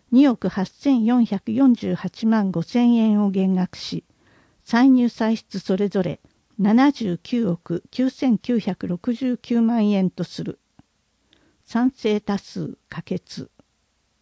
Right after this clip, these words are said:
議案第十四号。国分寺市後期高齢者医療特別会計補正予算第二号。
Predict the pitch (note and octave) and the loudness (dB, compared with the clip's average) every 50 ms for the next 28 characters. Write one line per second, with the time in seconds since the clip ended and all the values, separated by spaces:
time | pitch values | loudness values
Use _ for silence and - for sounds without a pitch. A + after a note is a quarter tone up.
0 | _ _ _ _ _ _ _ _ _ _ _ _ _ _ _ _ _ - F3+ - | _ _ _ _ _ _ _ _ _ _ _ _ _ _ _ _ _ -10 -4 0
1 | A3+ A#3+ B3+ C4 B3+ C4 B3+ B3 A#3+ G3+ G3 F3 - G#3+ A#3 B3 A#3+ B3 B3 A3+ | 2 4 6 6 4 4 4 2 0 0 -2 -4 -2 -2 0 0 0 2 2 2
2 | G3 F3+ - D3 D#3 - - - _ _ _ _ _ _ _ _ _ _ _ _ | 2 2 0 -2 -6 -8 -10 -12 _ _ _ _ _ _ _ _ _ _ _ _
3 | _ _ _ _ _ _ _ _ _ _ _ _ - - G#3 - - C4 A#3+ C4+ | _ _ _ _ _ _ _ _ _ _ _ _ -12 -10 -6 -2 -2 0 2 4
4 | C4+ B3 B3 B3 B3 - - - F3+ - - _ _ - - C4+ B3 A#3+ - - | 4 4 4 4 0 -6 -6 -6 -8 -8 -8 _ _ 0 2 2 2 2 0 -6
5 | E3+ - - A#3 A#3+ B3 B3 B3+ A#3+ A#3+ - - A#3+ A3+ A#3 A3+ F#3+ F3+ E3 D#3+ | -8 -4 -2 -2 0 2 2 2 2 0 0 -2 -2 0 0 0 0 -2 -2 -2
6 | - - F#3 - C4 A#3+ C4 B3 - - - - B3 A3+ - - - F3+ F3 D#3 | -2 -4 -4 -4 -2 -2 -2 -4 -6 -6 -4 -4 -2 -2 -2 -4 -4 -4 -2 -2
7 | - F3+ - - - B3 A3+ A3 G#3+ G#3 - - - E3+ F3 - - - _ - | -4 -6 -4 -2 0 2 2 2 2 0 -2 -4 -4 -4 -4 -6 -8 -14 _ -10
8 | - F#3+ A3+ A#3 B3 G#3+ F#3+ F3+ G3 G#3 G#3+ F#3 F3 D#3+ F3 - | -4 -2 0 2 2 2 4 4 4 4 2 2 0 -2 -6 -10